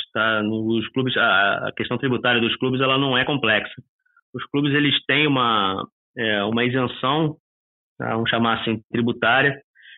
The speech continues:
Então, os clubes hoje, eles pagam I N S, cinco por cento de I N S S sobre as re-, praticamente todas as receitas.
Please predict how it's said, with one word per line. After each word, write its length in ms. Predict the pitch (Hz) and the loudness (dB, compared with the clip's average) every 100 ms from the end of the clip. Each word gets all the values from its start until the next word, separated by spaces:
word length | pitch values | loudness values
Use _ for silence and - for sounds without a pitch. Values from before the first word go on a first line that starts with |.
| _ | _
Então, 220 | 117 123 | -6 -2
os 80 | 123 | -2
clubes 200 | 123 147 | -2 0
hoje, 360 | 143 127 135 147 | 2 2 2 2
eles 200 | 143 123 | 2 2
pagam 420 | 123 123 120 113 | 2 2 2 2
I 60 | 113 | 2
N 140 | 131 | 2
S, 120 | 123 - | 0 -4
cinco 180 | 160 156 | -4 -2
por 120 | 135 | -4
cento 240 | - 131 131 | -2 0 0
de 120 | 120 | 0
I 40 | |
N 100 | 120 | 0
S 180 | 120 - | -2 0
S 220 | 110 113 - - 90 - | 0 0 -4 -14 -8 -4
sobre 220 | 131 123 | -2 -2
as 80 | 117 | -2
re-, 100 | 117 76 - - | -4 -8 -10 -4
praticamente 400 | 170 147 151 - | -2 -2 -4 -2
todas 220 | 151 143 | -2 0
as 120 | 131 | 0
receitas. 420 | 117 107 127 135 | -2 -2 -2 -4